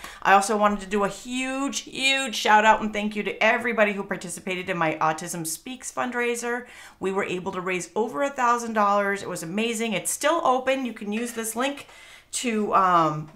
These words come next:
to, to participate if you'd like to donate directly to my Autism Speaks, and you will get, um, a free class from me for doing that, um, if you participate. So this is what we're gonna be making today.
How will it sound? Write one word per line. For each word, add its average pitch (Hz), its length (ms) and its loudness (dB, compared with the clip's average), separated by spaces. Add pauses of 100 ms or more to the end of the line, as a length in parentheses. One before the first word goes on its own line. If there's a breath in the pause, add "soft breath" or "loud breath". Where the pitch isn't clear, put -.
to, 160 260 4
to - 240 -6
participate 220 520 -2
if 214 120 -6
you'd 185 100 -2
like 175 140 0
to 185 80 -8
donate 180 320 -4
directly 190 400 0
to 233 100 -8
my 233 160 -2
Autism 214 500 -2
Speaks, 214 400 -8
and 175 220 -8
you 175 100 -6
will 175 180 -6
get, 156 440 -6 (420 loud breath)
um, 147 460 -2
a 151 200 -6
free 175 440 -10
class 151 600 -6
from 139 300 -12
me 135 180 -10
for 135 160 -16
doing 139 380 -10
that, 123 320 -12 (520 loud breath)
um, 127 360 -8
if 156 160 -12
you 143 240 -10 (100)
participate. 139 680 -12
So 143 320 -6 (520 loud breath)
this 214 200 -4
is 240 100 -8
what - 140 -12
we're 165 80 -16
gonna 160 160 -16
be 160 100 -14
making 147 460 -16
today. - 340 -18